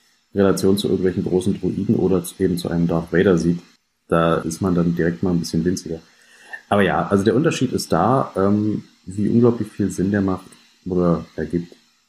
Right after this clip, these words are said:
<laughs> Ähm, sei dahingestellt.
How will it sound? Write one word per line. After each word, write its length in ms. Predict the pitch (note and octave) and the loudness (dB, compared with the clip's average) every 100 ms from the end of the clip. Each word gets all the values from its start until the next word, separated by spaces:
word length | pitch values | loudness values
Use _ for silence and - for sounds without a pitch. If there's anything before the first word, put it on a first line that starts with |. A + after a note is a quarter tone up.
| _ _ - | _ _ -4
<laughs> 60 | B2+ A#2 - - F#2+ F#2 E2+ | -4 -4 -12 -8 -6 -6 -4
Ähm, 580 | F#2 F#2 F#2+ F2+ E2+ E2 - _ _ _ - _ _ _ | 0 2 4 4 2 0 -12 _ _ _ -18 _ _ _
sei 300 | - - E2+ | -14 -6 -2
dahingestellt. 580 | F2 E2+ F2 F#2 E2+ - | 0 0 0 0 -2 -4